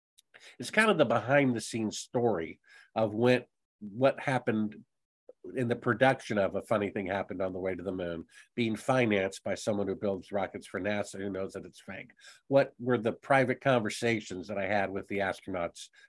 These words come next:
before and after the filming of Astronauts Gone Wild? And it culminates with a deathbed confession of a gentleman who was actually at Cannon Air Force Base. He was the chief of security.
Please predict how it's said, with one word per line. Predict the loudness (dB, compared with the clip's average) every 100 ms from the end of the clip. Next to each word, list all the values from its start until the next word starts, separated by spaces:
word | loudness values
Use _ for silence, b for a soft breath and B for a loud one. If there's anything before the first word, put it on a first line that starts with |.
| -8
before | -6 0 2 4
and | 4
after | 2 0 -6
the | -6
filming | -2 0 0 -2
of | -4
Astronauts | -6 -6 -8 -8 -8 -8 -8
Gone | -6 -4
Wild? | -6 -6 -10 _ _ b b b b b _ 0
And | 4 4
it | 2
culminates | 2 4 6 6 6 2 -2 -8
with | 0 0 2 0
a |
deathbed | 0 2 0 0 0 0 0
confession | -2 -2 -2 -2 -2 -12 -16 -20 b b b -4
of | 2 4 4 2 0
a | 0
gentleman | 4 6 6 4 2 0
who | 0 0
was | 2
actually | 2 2 -2 2 2 2 0
at | -2 -2 -2 -6
Cannon | -2 0 2 0
Air | 0 0
Force | -2 -4 -6 -6
Base. | -4 -4 -6
He | -6
was | -6 -10
the |
chief | -12 -6 -6 -6
of | -8
security. | -10 -6 -2 0 -2 -6 -18